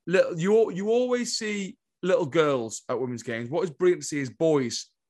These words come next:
young boys going mad at these women's sports games, because I think we're finding now a generation where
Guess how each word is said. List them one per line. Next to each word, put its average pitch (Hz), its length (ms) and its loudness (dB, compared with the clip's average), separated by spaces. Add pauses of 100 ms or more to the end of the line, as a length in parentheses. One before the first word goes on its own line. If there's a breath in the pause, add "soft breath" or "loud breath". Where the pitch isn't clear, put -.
young 175 240 2
boys 156 360 4
going 160 380 -4
mad 160 300 4
at 139 60 -12
these 139 200 -4
women's 151 240 -4
sports 147 300 -2
games, 127 140 -6
because 143 140 -8
I 147 40 -6
think 185 160 -6
we're 196 80 -4
finding 180 300 -2
now 156 120 -2
a 143 40 -2
generation 143 600 -4
where 107 320 -4